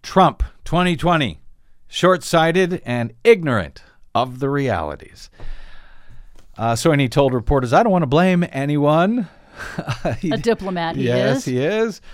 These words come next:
Speaker 1: Speaking of short-sighted, though, uh, that's exactly how the U S will get away with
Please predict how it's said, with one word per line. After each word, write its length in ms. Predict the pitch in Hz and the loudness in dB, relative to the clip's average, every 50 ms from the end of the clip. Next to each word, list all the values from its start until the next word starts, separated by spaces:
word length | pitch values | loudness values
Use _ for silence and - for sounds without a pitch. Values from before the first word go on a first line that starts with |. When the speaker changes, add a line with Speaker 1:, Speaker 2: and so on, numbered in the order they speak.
| - - - - - | -20 -20 -20 -20 -20
Speaker 1:
Speaking 360 | - - - 247 233 190 190 | -20 -8 -8 -6 -6 -4 -4
of 140 | 170 139 135 | -4 -4 -2
short-sighted, 800 | - - 180 175 156 - - - 202 247 262 208 151 127 117 110 | 0 0 0 0 0 -2 0 0 2 2 2 0 0 0 0 0
though, 300 | 123 123 123 123 131 139 | 2 2 4 4 4 2
uh, 200 | - - 139 135 | 2 2 0 0
that's 320 | 135 160 196 302 320 - - | 2 2 0 0 0 -2 -2
exactly 560 | 180 151 139 156 160 196 208 - 160 139 127 | -2 0 2 2 2 2 2 0 -2 -2 0
how 200 | 135 156 156 151 | 0 0 0 0
the 100 | 135 131 | -2 -2
U 300 | 135 139 156 156 147 139 | -2 0 0 2 2 2
S 240 | 135 131 123 - 139 | 2 0 -2 -2 -2
will 160 | 139 131 127 | -2 -2 0
get 240 | 117 151 165 170 - | 0 0 0 0 0
away 420 | 151 165 156 147 156 170 175 160 | 0 0 0 2 0 0 0 0
with 260 | 139 123 123 113 107 | 0 2 0 0 0